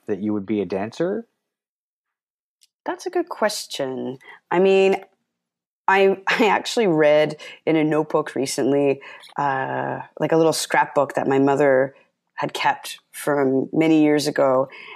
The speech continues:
Speaker 2: And it said <laughs> that when I was four, I wanted to be a ballerina. When I was five, I wanted to be a ballerina. But when I was six, I wanted to be a police officer. So I think
Speaker 1: <laughs>
Speaker 2: maybe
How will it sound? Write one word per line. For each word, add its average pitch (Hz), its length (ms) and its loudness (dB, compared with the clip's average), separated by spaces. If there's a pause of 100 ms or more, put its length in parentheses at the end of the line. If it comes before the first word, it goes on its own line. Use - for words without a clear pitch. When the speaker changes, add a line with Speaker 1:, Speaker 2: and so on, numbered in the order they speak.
(160)
Speaker 2:
And 156 460 2
it - 140 0
said 170 380 0
<laughs> - 20 0
that 202 400 0 (200)
when 180 120 0
I 165 100 0
was 175 160 0
four, 214 320 2
I 202 60 4
wanted 196 280 2
to 190 80 -2
be 185 140 0
a 185 60 2
ballerina. 165 800 0 (260)
When 156 140 -2
I 151 40 2
was 147 140 -4
five, 196 380 2
I 190 60 4
wanted 180 260 0
to 180 80 -4
be 170 140 2
a 165 40 2
ballerina. 151 840 2 (220)
But 170 100 2
when 170 100 2
I 160 60 2
was 165 200 -2
six, 202 280 -2
I 190 40 4
wanted 160 260 2
to - 60 -10
be 151 120 0
a 147 40 -2
police 165 360 -2
officer. 185 580 0
So 143 540 0 (280)
I 180 120 2
think 220 300 0
Speaker 1:
<laughs> - 20 -6
Speaker 2:
maybe 190 760 2